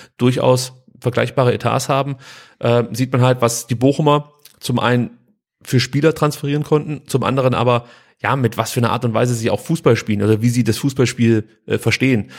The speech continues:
Und bei Bochum, bei Bielefeld hast du immer das Gefühl, ähm,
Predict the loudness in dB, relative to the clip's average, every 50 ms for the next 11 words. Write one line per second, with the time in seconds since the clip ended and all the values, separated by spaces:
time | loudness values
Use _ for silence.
0 | -20 -20 -10 -2 0 2 2 2 2 2 2 2 2 2 0 0 0 0 0 0
1 | -2 -2 0 0 2 2 2 2 2 0 0 2 2 0 0 -2 -4 -6 -2 0
2 | 2 2 2 0 -2 -6 _ _ _ _ _ _ _ _ _ _ _ -20 -14 -10
3 | -8 -6 -4 -2 -2 -2 -2 -2 -4